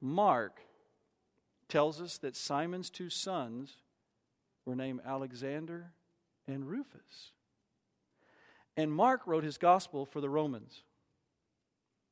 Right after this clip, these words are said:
It's interesting. Can't say a hundred percent, but may very well be that that was the beginning of Simon's conversion to Christ and his children. So Simon carries the cross for Jesus, and they get out to Golgotha,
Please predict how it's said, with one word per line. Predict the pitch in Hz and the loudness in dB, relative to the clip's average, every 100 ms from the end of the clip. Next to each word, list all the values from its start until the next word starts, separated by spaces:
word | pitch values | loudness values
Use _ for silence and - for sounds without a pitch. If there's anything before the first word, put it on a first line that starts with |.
| _ _ _ _ _ | _ _ _ _ _
It's | 233 | -2
interesting. | 262 139 - - 104 104 _ | -2 -4 -10 -10 -16 -20 _
Can't | - 120 110 | -8 -8 -6
say | - 131 | -4 -2
a | 139 | -2
hundred | 143 151 143 | -4 -8 -8
percent, | 151 - 226 220 _ _ _ _ _ | -8 -6 -8 -12 _ _ _ _ _
but | 160 | -2
may | 151 160 | 2 4
very | 156 170 | 6 6
well | 170 175 | 8 8
be | 156 220 | 6 2
that | 180 151 | 2 4
that | 156 | 4
was | 175 | 4
the | 156 | -4
beginning | 139 139 190 208 147 | -2 0 0 0 -2
of | |
Simon's | 135 - 170 226 160 135 | -2 0 0 0 -2 -4
conversion | - 143 127 196 202 147 | -4 -4 0 0 0 -4
to | 135 | -4
Christ | - 214 233 190 - _ - | -2 -2 -4 -14 -20 _ -6
and | 156 | -2
his | 165 - | -2 -4
children. | 254 269 139 - _ _ _ _ _ _ - - - | -8 -8 -10 -18 _ _ _ _ _ _ -20 -20 -10
So | - | -4
Simon | 165 240 277 226 | 8 10 10 6
carries | 202 214 208 | 4 6 6
the | 202 | 2
cross | - 175 165 - | 6 8 8 6
for | 156 | -6
Jesus, | 139 151 131 113 - | -4 -2 -2 -6 -8
and | 123 | -4
they | 127 | -2
get | 147 | 4
out | 151 165 | 6 6
to | 160 | 2
Golgotha, | 135 156 165 185 202 202 | 4 6 6 4 4 4